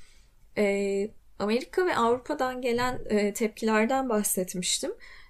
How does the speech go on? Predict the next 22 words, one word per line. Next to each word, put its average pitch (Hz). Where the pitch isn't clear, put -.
Ee, 185
İngiltere'nin 214
İlaç 214
ve 226
Sağlık 214
Ürünleri 202
Düzenleme 208
Dairesi'nden 202
çıkan 196
ruhsatlandırma 202
ile 220
ilgili. 180
Çünkü 208
biz 214
yakın 208
bir 247
zamana 202
kadar 233
bu 226
işin 247
neredeyse 226
tamamen 247